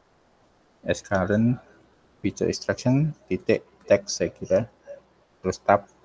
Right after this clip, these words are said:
ya ini ada lagi. Oke, import. Eh, yang untuk menghitung T F I D F itu,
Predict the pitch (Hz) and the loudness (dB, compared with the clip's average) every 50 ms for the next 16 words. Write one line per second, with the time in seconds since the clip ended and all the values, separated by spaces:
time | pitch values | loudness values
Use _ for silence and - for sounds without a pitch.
0 | - - _ _ _ _ _ _ _ _ _ - 85 82 78 76 76 - 82 80 | -20 -20 _ _ _ _ _ _ _ _ _ -4 -2 0 0 0 -2 -4 -6 -6
1 | - - - - - - - 101 _ - 87 101 123 123 _ _ _ _ _ _ | -8 -8 -10 -16 -16 -16 -18 -16 _ -8 -8 -6 -8 -8 _ _ _ _ _ _
2 | _ _ _ _ _ _ _ _ _ _ _ _ _ _ _ _ _ _ _ _ | _ _ _ _ _ _ _ _ _ _ _ _ _ _ _ _ _ _ _ _
3 | - 107 92 85 - - - 78 76 - - - _ _ _ - _ _ _ - | 0 0 0 0 -2 -8 -10 -10 -10 -12 -14 -20 _ _ _ -20 _ _ _ -4
4 | 117 113 113 - - 120 117 117 - - - _ - - - - - _ _ _ | -2 -2 -2 2 6 8 8 8 6 4 -4 _ -20 -20 -20 -20 -20 _ _ _
5 | _ _ _ _ _ _ _ _ _ _ _ _ _ _ _ _ _ - - - | _ _ _ _ _ _ _ _ _ _ _ _ _ _ _ _ _ -20 -20 -20
6 | - _ _ _ _ _ _ _ _ _ _ _ - 110 98 92 92 90 87 95 | -20 _ _ _ _ _ _ _ _ _ _ _ 4 6 8 10 10 8 6 4
7 | 95 92 - - - - - - - - _ _ - - 107 98 95 95 98 101 | 0 -4 -8 -10 -10 -10 -10 -12 -18 -18 _ _ -4 -2 0 0 0 0 -2 -4
8 | 98 - 98 101 98 95 92 92 92 85 98 101 - - 107 101 95 92 92 90 | -4 -2 -2 0 0 0 0 -2 -2 -4 -4 -6 -6 -4 -4 -4 -2 -2 -2 -4
9 | 90 - - - - - - _ _ _ _ _ _ _ - - 92 - - - | -6 -8 -12 -16 -18 -20 -20 _ _ _ _ _ _ _ 0 0 0 2 2 0
10 | 101 98 - - - - - - - - - _ _ _ _ - 107 98 92 98 | 0 -2 -2 -6 -14 -20 -20 -20 -20 -20 -20 _ _ _ _ -8 -6 -4 0 2
11 | 85 104 123 135 - - - - - - - - - _ _ 98 95 92 - _ | 4 4 4 4 2 -6 -20 -20 -20 -20 -20 -20 -20 _ _ -10 -10 -10 -10 _
12 | - 113 110 110 110 110 110 110 | -4 -2 0 0 0 0 -2 -2